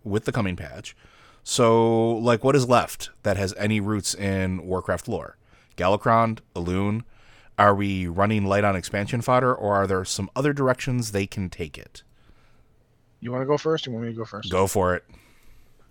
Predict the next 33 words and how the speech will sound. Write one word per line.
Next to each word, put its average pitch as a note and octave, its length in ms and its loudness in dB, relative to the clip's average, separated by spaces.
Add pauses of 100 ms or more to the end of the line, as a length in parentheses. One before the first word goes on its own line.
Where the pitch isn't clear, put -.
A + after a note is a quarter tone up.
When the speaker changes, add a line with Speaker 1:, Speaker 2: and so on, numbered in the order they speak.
(140)
Speaker 2:
Well, F2 120 0
first F#3+ 280 2
off, C#3+ 180 4
you C3 80 -4
didn't F3+ 160 -2
put F#3 120 -6
the D#3 100 0
Alliance C#3+ 520 0
on A#2+ 200 0
there, B2 220 -2
so A#2+ 340 -4
we, C3 100 -4
maybe C#3+ 260 2
we'll D#3+ 140 2
have E3 140 0
to D#3 100 -6
stop E3+ 220 2
the F3 80 -2
Alliance F3 400 0
at - 60 -14
some C3 200 -2
point. B2 260 -8 (600)
Um, D#3+ 420 2
but E3+ 320 4 (880)
the F3+ 240 -4
Infinite G3+ 300 -2
Dragonflight F3 560 2 (320)
didn't D3+ 180 -4
exist D3 380 -6
until C3 440 -6
the B2 120 -10
Burning B2 200 -8
Crusade. G2+ 380 -10